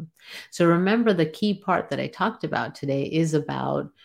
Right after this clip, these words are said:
honoring your strengths and who you are and how you're designed and taking care of that and showing up with those strengths in your daily life.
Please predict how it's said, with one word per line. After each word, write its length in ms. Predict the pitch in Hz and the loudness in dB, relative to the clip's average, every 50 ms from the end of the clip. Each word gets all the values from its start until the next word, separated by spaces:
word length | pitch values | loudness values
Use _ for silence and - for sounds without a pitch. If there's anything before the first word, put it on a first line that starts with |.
| - - - - - _ - | -20 -20 -20 -20 -20 _ -2
honoring 600 | 156 151 151 151 147 147 147 151 147 147 147 147 | 0 2 2 2 2 2 2 2 0 0 -2 -2
your 160 | 147 135 127 | -4 -4 -6
strengths 420 | - - - 143 139 139 139 - - | -6 -4 -4 -2 -2 -2 -4 -4 -4
and 100 | 139 131 | -4 -2
who 160 | 131 147 143 | -2 -2 -2
you 240 | 135 135 135 139 143 | -2 -2 -4 -2 -2
are 300 | 139 139 139 139 143 139 | -2 -2 0 0 0 0
and 140 | 139 139 139 | -2 -2 -2
how 120 | 139 147 | -2 -2
you're 160 | 143 139 135 | -2 -2 -4
designed 840 | 135 131 123 123 170 202 214 214 185 160 151 151 151 160 160 165 160 - - - - - - - _ | -4 -4 -4 0 2 4 4 6 4 4 2 2 2 0 0 -2 -2 -6 -12 -20 -20 -20 -20 -14 _
and 560 | - 139 143 147 147 143 143 143 143 143 - - - | -2 0 2 2 2 0 0 -2 -2 -4 -6 -10 -8
taking 320 | - 160 156 - 151 139 | -6 -6 -4 -2 -4 -4
care 240 | - - 147 143 143 | -2 -2 0 0 0
of 80 | 139 143 | 0 0
that 140 | 139 139 139 | -2 -2 -2
and 160 | 135 139 139 | -2 -4 -6
showing 440 | - - 185 185 190 190 185 175 156 | -4 -2 0 2 2 2 2 2 0
up 200 | 147 143 - - | -2 -4 -6 -6
with 220 | 135 135 131 - | -6 -6 -4 -4
those 200 | 139 139 139 - | -4 -6 -6 -6
strengths 420 | - - 139 131 139 147 143 - - _ _ | -8 -8 -6 -6 -6 -8 -10 -12 -18 _ _
in 280 | 226 196 156 156 156 156 | -4 0 0 2 2 0
your 140 | 151 147 143 | 0 -2 -2
daily 480 | 143 151 143 143 143 143 147 147 143 | 0 2 2 2 2 0 -2 -4 -4
life. 640 | 143 143 139 127 127 127 - - - - - - | -4 -4 -4 -4 -4 -6 -8 -12 -18 -20 -20 -20